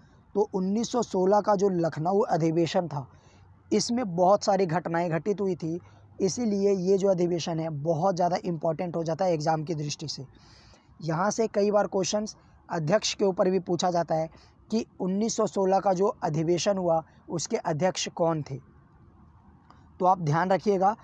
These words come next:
अंबिका चरण मजूमदार। नेक्स्ट है उन्नीस सौ सत्रह का अधिवेशन, कलकत्ता अधिवेशन।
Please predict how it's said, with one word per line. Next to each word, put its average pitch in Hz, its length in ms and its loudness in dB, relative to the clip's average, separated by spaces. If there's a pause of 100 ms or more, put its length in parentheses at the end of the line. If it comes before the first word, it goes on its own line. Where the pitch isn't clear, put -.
(220)
अंबिका 190 400 2
चरण 185 280 0
मजूमदार। 156 600 -2 (840)
नेक्स्ट 190 360 0
है 240 80 2
उन्नीस 202 380 -2
सौ 220 100 0
सत्रह 202 340 0
का 220 140 2
अधिवेशन, 196 520 2
कलकत्ता 175 440 -2
अधिवेशन। 190 500 0